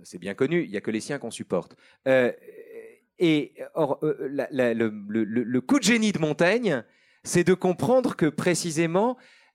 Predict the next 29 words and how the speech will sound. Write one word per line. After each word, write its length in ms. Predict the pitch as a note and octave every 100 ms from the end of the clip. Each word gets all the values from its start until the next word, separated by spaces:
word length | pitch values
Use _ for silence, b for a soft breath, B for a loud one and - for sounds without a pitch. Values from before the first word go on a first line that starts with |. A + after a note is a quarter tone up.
| -
euh, 240 | C3+ B2 A2+
la, 240 | B2 A#2 -
la, 240 | A#2 G#2
la 140 | B2+ C3+
liberté 760 | F3 G#3+ G3+ F3 - D4+ D#4+ b b -
est 180 | D#3
à 80 | E3
ce 120 | -
prix, 280 | D#3 - C4+
c'est-à-dire 420 | - E3+ D3 D#3 D3+ B B
est 180 | D3+ D3+
au 80 | D#3
prix 340 | F3+ C4+ A#3 -
d'accorder 680 | E3 - E3 E3 G#3+ G#2+ -
ce 120 | -
qui, 140 | - D3
ce 80 |
qu'il 140 | - E3
faut 140 | G#3
pour 180 | D#3+ D3
être 180 | C#3 C#3
libre, 520 | D#3 C#4 F#3 G#2 F2+
et 120 | G2
ou 180 | F#2+ G#2
se 160 | - A#2+
libérer 380 | A2+ A#2+ A#2+ C3+
éventuellement 460 | A2+ G#2+ A2+ A2+
du 100 | A2
snobisme, 600 | G#2+ A#2 A#2+ G3 B3 F3